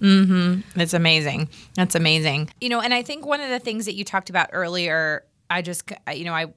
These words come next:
I love to just reemphasize and talk about how important this is, is one of the things that's so amazing about what Child's Cup Full is you're not going in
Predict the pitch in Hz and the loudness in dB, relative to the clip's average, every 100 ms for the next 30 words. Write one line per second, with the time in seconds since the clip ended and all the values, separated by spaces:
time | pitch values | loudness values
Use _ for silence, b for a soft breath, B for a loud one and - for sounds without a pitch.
0 | _ 175 175 170 170 - 170 160 151 139 | _ -6 -4 -4 -6 -6 -8 -6 -8 -12
1 | - 156 - 170 165 170 165 165 156 160 | -16 -16 -10 -4 -4 -4 -4 0 0 -2
2 | 165 170 165 160 - 165 165 151 - 170 | -8 -10 -8 -8 -6 -6 -6 -6 -8 -8
3 | 165 - 165 160 165 156 - _ - 220 | -12 -10 -10 -10 -12 -14 -16 _ -14 -6
4 | 226 247 254 220 226 202 180 202 180 180 | -4 -2 -4 -6 -6 -6 -8 -6 -6 -4
5 | 202 285 311 - 233 220 208 208 202 220 | -6 -6 -8 -2 -2 -2 -4 -4 -4 -8
6 | - 196 190 180 175 185 208 262 - 226 | -10 -6 -6 -6 -6 -4 2 2 0 -6
7 | 208 196 185 180 180 | -8 -6 -4 -2 -4